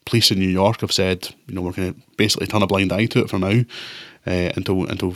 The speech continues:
future notice." Um, and that is what a lot of people would like to see the Scottish Government do, you know, to push on with this and kind of try and, you know, obviously drug laws are, uh, handled by Westminster. They've, they've,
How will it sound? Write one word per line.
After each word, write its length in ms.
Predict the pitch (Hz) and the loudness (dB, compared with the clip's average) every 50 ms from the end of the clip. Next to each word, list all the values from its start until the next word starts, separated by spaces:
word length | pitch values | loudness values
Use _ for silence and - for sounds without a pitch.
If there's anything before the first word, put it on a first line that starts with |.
| - - _ | -8 -14 _
future 300 | - - 95 - - 92 | -2 0 0 2 0 2
notice." 540 | 92 117 123 123 - 90 101 - - - - - - - - - - - - - | 4 4 4 4 4 2 2 4 2 2 2 -2 -8 -16 -20 -20 -20 -20 -12 -6
Um, 380 | - 95 95 95 98 95 95 - - - | -2 0 2 2 2 0 -2 -2 0 0
and 140 | 107 120 | 2 4
that 160 | 139 165 - 202 | 4 4 4 2
is 100 | - - | 2 2
what 120 | - 95 | 2 2
a 40 | 95 | 4
lot 280 | 98 104 110 139 - | 4 4 4 4 4
of 60 | - 147 | 4 2
people 320 | - 101 - 101 101 104 | 0 0 2 2 2 4
would 140 | 98 92 - | 2 2 2
like 200 | 92 92 - - | 0 0 -2 -4
to 80 | - | -6
see 440 | 95 - - 92 90 90 90 95 - - _ | -4 -2 -2 0 0 -2 -2 -4 -8 -12 _
the 80 | - | -6
Scottish 300 | 107 - - - - 113 | -4 -2 -2 -2 -2 2
Government 340 | - 160 190 - 202 135 95 | 4 4 6 6 6 4 4
do, 240 | - 82 82 90 95 - | 2 0 -2 -2 -4 -4
you 80 | - 98 | -2 -2
know, 100 | 95 92 | -2 -2
to 140 | - - - | -4 -6 -2
push 240 | - 127 117 - | 0 2 2 4
on 180 | - 104 113 120 | 4 4 4 4
with 200 | 110 98 101 - | 4 2 0 -4
this 360 | - - 95 - - - - - | -6 -8 -6 -6 -6 -8 -8 -6
and 160 | - 98 95 - | -4 -6 -4 -4
kind 120 | - 98 | -4 -4
of 120 | 92 90 | -4 -4
try 240 | - - 110 101 98 | -2 0 0 2 2
and, 340 | 98 98 95 92 90 90 - - - - - - - - - - - - - - - - - _ _ _ - | 2 2 0 0 -2 -4 -6 -8 -16 -20 -20 -20 -20 -20 -20 -20 -20 -20 -20 -20 -20 -20 -20 _ _ _ -2
you 140 | - 110 | 0 2
know, 160 | 104 98 98 - | 4 4 4 4
obviously 400 | - - - - 98 92 92 92 | 4 4 4 4 4 4 2 0
drug 400 | - - 101 - - 107 - 98 | -2 -6 -4 0 0 0 2 2
laws 240 | 95 101 98 92 | 2 4 4 4
are, 260 | 98 95 95 92 90 - - - _ _ _ - | 4 2 2 2 -2 -4 -10 -18 _ _ _ -6
uh, 220 | 107 92 92 92 | -4 -2 -2 -4
handled 380 | - - - 107 101 104 98 92 | -4 -2 -2 0 0 0 0 0
by 120 | 107 95 | 0 0
Westminster. 720 | 92 92 98 107 113 107 - 92 92 95 - - 90 107 110 - _ _ - | 0 2 2 2 2 0 0 -2 -2 -2 -2 -2 -2 -4 -4 -8 _ _ -2
They've, 260 | 113 101 98 98 71 | -2 -2 -2 -2 0
they've, 240 | 98 104 101 98 | 0 0 0 0